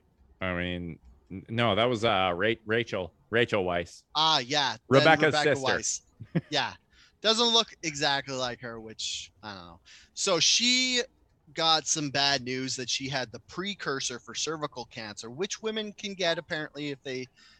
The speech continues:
Speaker 2: eat, um, birth control pills for too long and shit. And it's actually a big thing that I didn't know because I'm a male and I don't take birth control. So she came up with this device named the COSO, C O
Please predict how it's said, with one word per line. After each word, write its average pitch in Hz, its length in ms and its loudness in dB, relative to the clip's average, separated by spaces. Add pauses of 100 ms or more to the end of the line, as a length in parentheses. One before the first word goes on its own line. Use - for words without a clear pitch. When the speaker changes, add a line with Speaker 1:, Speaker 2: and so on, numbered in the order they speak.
(240)
Speaker 2:
eat, 139 260 -8 (500)
um, 113 480 -8 (760)
birth 143 220 -6
control 127 340 -8
pills 123 280 -10
for 123 160 -12
too 120 200 -12
long 117 280 -10
and 110 100 -12
shit. 117 300 -8
And 113 100 -16
it's 110 140 -14
actually 113 340 -12
a 101 40 -16
big 113 240 -12
thing 117 340 -14
that 113 240 -10
I 107 300 -8
didn't 101 300 -18
know 104 220 -16
because 113 300 -20
I'm 104 120 -18
a 101 60 -18
male 101 340 -16
and 107 100 -16
I 104 100 -16
don't 107 180 -18
take 127 180 -20
birth 226 180 -10
control. 101 360 -12 (520)
So 147 280 -2
she 240 320 -2
came 311 300 -4
up 226 200 -2
with 226 180 -10
this 226 200 -4
device 131 840 -6 (380)
named 135 460 -2 (200)
the 123 140 -12
COSO, 147 760 -2 (120)
C - 420 -6
O 135 240 0